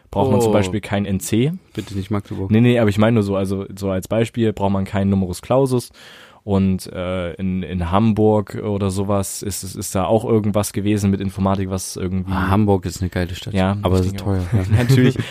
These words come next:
Speaker 1: aber so solche Geschichten und ich hab eigentlich schon Bock auf dieses Informatik-Ding. Ja.
Speaker 2: Ja, cool.
Speaker 1: Hm.
Speaker 2: Da würd ich mal sagen
Speaker 1: <laughs> Diese Tröte, ey.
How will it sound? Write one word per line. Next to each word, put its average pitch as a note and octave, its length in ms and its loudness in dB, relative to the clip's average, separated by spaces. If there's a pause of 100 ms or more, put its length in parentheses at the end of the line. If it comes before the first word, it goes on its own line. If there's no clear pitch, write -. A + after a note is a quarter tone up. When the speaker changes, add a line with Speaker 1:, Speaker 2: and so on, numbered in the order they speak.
(120)
Speaker 1:
aber A#2+ 280 4
so A#2 280 4
solche A2 260 2
Geschichten G#2+ 380 -4
und G#2 160 -4
ich - 200 -8
hab A2 140 0
eigentlich G#2 240 2
schon G#2+ 160 -2
Bock G2 160 -2
auf F#2+ 80 -4
dieses G2 180 -8
Informatik-Ding. E2+ 720 -10 (260)
Ja. - 100 -6
Speaker 2:
Ja, - 180 -2 (320)
cool. E3 380 2 (100)
Speaker 1:
Hm. F#2+ 180 -8
Speaker 2:
Da G2+ 300 -4 (100)
würd G2+ 120 -4
ich - 100 -6
mal G#2+ 100 -2
sagen A2 260 0 (200)
Speaker 1:
<laughs> C3 100 4 (2000)
Diese C3+ 340 -4
Tröte, A#2 420 -2
ey. G#2 220 -4